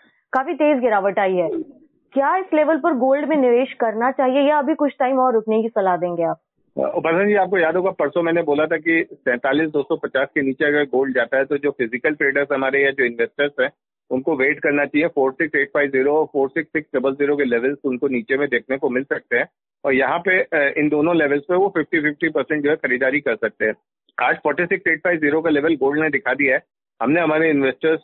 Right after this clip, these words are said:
Speaker 2: को, अ, सलाह दी है कि यहाँ पे फिफ्टी परसेंट जो, अ, फिजिकल ट्रेडर्स हैं जो बेच के बैठे हुए थे वो यहाँ पे कवर कर सकते हैं। मेरा मानना है कि आज, अ, थोड़ा बचना चाहिए गोल्ड और सिल्वर में फर्दर ट्रेड या इन्वेस्टमेंट के लिए।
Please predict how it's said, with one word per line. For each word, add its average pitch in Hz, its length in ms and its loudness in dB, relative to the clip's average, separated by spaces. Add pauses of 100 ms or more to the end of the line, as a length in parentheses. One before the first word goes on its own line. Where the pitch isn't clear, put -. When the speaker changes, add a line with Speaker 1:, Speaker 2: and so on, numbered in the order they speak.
Speaker 2:
को, 170 160 2
अ, 143 220 -2
सलाह 131 280 0
दी 139 160 0
है 151 140 2
कि 160 180 2
यहाँ 131 140 0
पे 147 120 -2
फिफ्टी 127 300 -8
परसेंट 147 420 -2
जो, 147 240 0
अ, 113 440 2
फिजिकल 131 420 -2
ट्रेडर्स 139 340 -2
हैं 151 80 -2
जो 143 120 -2
बेच 131 240 -2
के 160 100 -4
बैठे 123 220 0
हुए 135 180 0
थे 127 100 0 (440)
वो 151 140 2
यहाँ 156 240 0
पे 156 140 -2
कवर 135 280 0
कर 131 120 0
सकते 117 320 -4
हैं। 190 100 -4 (340)
मेरा 165 200 0
मानना 196 260 2
है 208 80 0
कि 220 80 0
आज, 165 420 -2
अ, 139 520 2 (480)
थोड़ा 156 160 0
बचना 151 340 -4
चाहिए 170 240 0
गोल्ड 151 260 2
और 156 60 0
सिल्वर 143 300 -2
में 156 140 -2
फर्दर 143 300 0
ट्रेड 139 300 -2
या 147 140 2
इन्वेस्टमेंट 135 480 -4
के 151 80 -2
लिए। 156 160 0